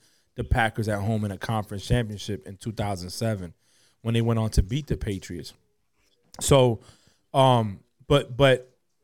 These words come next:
everybody was giving Aaron Rodgers this praise, and there's one thing that travels is defense. And Brady had a great first half. Great first half. I mean, Packers messed up,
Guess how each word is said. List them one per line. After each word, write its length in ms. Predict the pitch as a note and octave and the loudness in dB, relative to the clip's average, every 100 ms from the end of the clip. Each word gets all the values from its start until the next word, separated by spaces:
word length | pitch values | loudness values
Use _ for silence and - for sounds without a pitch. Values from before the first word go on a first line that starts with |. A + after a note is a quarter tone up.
| _ - | _ 2
everybody 320 | E3+ F3 F3+ | 4 6 4
was 120 | D3 | 4
giving 220 | D#3 D3 | 2 2
Aaron 200 | D3 C#3 | 4 4
Rodgers 380 | C3 C#3 B2+ A#2 | 6 6 4 0
this 120 | A#2 | -2
praise, 680 | - - E3 E3 B2 A2+ - _ _ _ _ _ _ | -2 2 4 4 2 -2 -8 _ _ _ _ _ _
and 180 | C#3 C3 | 0 4
there's 140 | C3+ B2+ | 4 4
one 220 | E3 F#3 | 2 4
thing 180 | F#3+ D#3+ | 0 2
that 140 | B2+ | 0
travels 480 | - D#3 E3+ C#3 A2 | 2 4 4 2 -2
is 100 | G2+ | -6
defense. 680 | G2+ C3 C3 G2 E2 - - _ _ _ _ _ | -6 -6 -4 -8 -10 -14 -18 _ _ _ _ _
And 480 | B2 B2 A#2+ A#2 G#2+ - _ _ _ _ _ | 2 4 4 0 -4 -14 _ _ _ _ _
Brady 240 | D#3+ G3+ F3+ | 4 6 6
had 140 | D#3 | 4
a 40 | |
great 360 | A#2 A#2+ C#3 C3+ | 2 2 2 2
first 300 | - B2+ B2 | 2 4 6
half. 340 | A#2 F#2+ D2 - _ _ _ _ _ _ A#2 | 2 0 -6 -6 _ _ _ _ _ _ 0
Great 240 | C#3+ C#3 | 2 2
first 260 | - A2+ - | 0 0 0
half. 320 | F#2+ - - | -2 -8 -4
I 120 | A#2 | 2
mean, 340 | C3+ C3 A#2+ G#2 | 4 6 4 2
Packers 440 | - C3+ - A#2+ | 2 2 0 0
messed 300 | C3 B2+ - | 2 2 4
up, 280 | C3 C3 | 4 4